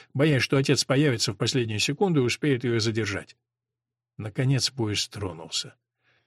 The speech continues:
Она все еще не верила, что сбежала из дому. Поезд набирал скорость. Первые слабые приливы радости шевельнулись в сердце.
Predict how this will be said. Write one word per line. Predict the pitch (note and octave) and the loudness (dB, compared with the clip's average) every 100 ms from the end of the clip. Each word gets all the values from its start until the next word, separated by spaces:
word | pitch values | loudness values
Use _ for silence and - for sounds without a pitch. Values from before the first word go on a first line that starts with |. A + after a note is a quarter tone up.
| _ _ _ _ _ - | _ _ _ _ _ 2
Она | C#3 F#3+ | 6 8
все | E3+ - G3 | 8 8 8
еще | F3 - F#3+ | 8 6 6
не | F3+ F3+ | 6 6
верила, | F#3+ F#3+ F3 E3 | 8 8 8 6
что | - - D3 | 6 6 4
сбежала | B2+ D3+ C#3+ F3 D#3 D3+ | 6 4 4 4 6 4
из | - E3 C#3+ | 4 2 2
дому. | G#2+ F#2 E2 - _ _ _ _ _ _ | -2 -8 -10 -20 _ _ _ _ _ _
Поезд | G#3+ G3 A2+ - | 4 6 4 2
набирал | G#2 A2+ C#3 | 0 2 2
скорость. | A2+ - - A2 F2+ D#2+ - - _ _ _ _ - | 2 -2 -2 -2 -2 -4 -6 -8 _ _ _ _ 4
Первые | B2+ C3+ C3+ | 6 6 6
слабые | A2 A2 C3 B2 A#2+ | 4 0 0 0 -2
приливы | G2+ A#2+ A#2+ A#2 A2+ | -2 -4 -2 -2 0
радости | B2+ A#2+ G2+ - | -2 0 -2 -2
шевельнулись | A2 - G2+ G2 G2 G2 F2+ | -2 -2 -2 -4 -6 -6 -4
в | - | -4
сердце. | - D#2+ - - - | -4 -8 -10 -12 -12